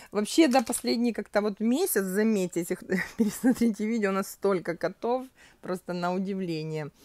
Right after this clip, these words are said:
Э, хочу посмотреть маркировочку. Я думала, что Джей Джей, но нет, не маркированный котик.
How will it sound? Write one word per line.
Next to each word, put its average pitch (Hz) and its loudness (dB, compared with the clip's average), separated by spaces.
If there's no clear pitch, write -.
Э, 151 -6
хочу - -14
посмотреть 196 -10
маркировочку. 208 -8
Я 202 -2
думала, 202 -4
что - -10
Джей 190 -4
Джей, 240 -4
но 220 0
нет, 170 -6
не 180 -10
маркированный 175 -8
котик. - -8